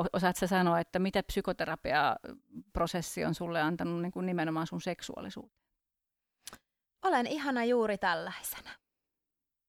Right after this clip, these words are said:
Speaker 1: Se on auttanut
Speaker 2: Et
Speaker 1: siinä ihan.
Speaker 2: se on auttanut myös siinä, ja siihen ehkä liittyy taustalla varmaan se, että mulla on ollut niinku suuntaus kognitiivinen ja sitten skeematerapia.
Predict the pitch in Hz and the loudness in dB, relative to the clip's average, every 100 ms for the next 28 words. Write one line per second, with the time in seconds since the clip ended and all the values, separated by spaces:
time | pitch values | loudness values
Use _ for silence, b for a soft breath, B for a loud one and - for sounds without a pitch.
0 | _ - 202 196 - 190 175 180 165 156 | _ 2 6 6 4 2 0 -2 0 2
1 | 170 359 339 349 359 - 285 277 285 277 | 2 4 4 4 0 0 0 0 2 2
2 | 262 - 277 254 226 214 220 302 311 311 | 0 -2 2 2 4 2 0 -2 -2 -2
3 | 277 262 285 - 226 220 233 233 226 208 | -2 -2 -2 -2 -2 2 0 0 0 0
4 | 202 208 208 202 208 196 214 220 214 202 | 2 2 2 0 0 -2 0 2 2 0
5 | 190 - 220 208 196 - 190 208 233 302 | -4 -6 -2 0 0 0 0 -2 -2 -4
6 | 285 269 247 220 208 202 190 - 175 165 | -4 -2 0 0 -2 -6 -6 -4 -4 -4
7 | - 180 190 240 262 | -4 -4 -4 -2 -4